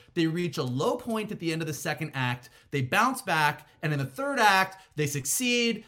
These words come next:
They get what they want in a way that you didn't expect. And that's the end of the movie. When you take someone's entire career, and look, it's not that everyone in music is the same, but there are certain things that seem to always come up.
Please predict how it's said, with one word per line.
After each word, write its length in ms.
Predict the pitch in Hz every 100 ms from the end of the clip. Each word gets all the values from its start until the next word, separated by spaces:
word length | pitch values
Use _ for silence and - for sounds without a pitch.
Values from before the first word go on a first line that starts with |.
| -
They 100 | 151
get 240 | 151 277
what 120 | 233 226
they 100 | 214
want 400 | 196 196 196 175
in 80 |
a 60 | 135
way 220 | 156 247
that 140 | 247 226
you 60 |
didn't 200 | 220 214
expect. 480 | 208 - 196 175 -
And 80 | 156
that's 160 | 175 175
the 120 | 170
end 100 | 147
of 40 |
the 60 | 139
movie. 320 | 120 - - _ - -
When 200 | 165 180
you 220 | 262 311 -
take 380 | 330 247 -
someone's 420 | - 220 196 185 160
entire 540 | 147 131 185 190 208
career, 440 | 208 190 131 107 107
and 160 | 185
look, 240 | 170 110 -
it's 180 | 190 147
not 200 | 214 285
that 180 | 214 -
everyone 480 | 160 135 180 175 175
in 100 | 165
music 320 | 139 139 147
is 120 | 143 123
the 100 | 127
same, 520 | 131 123 127 139 139 _ - -
but 160 | 214
there 180 | - 247
are 120 | 143
certain 580 | 131 - 277 311 262 262
things 460 | - 214 147 147 131
that 180 | 139
seem 460 | - - 220 226 240
to 260 | - 165 160
always 420 | 170 185 175 180
come 240 | - 170 151
up. 320 | 101 - _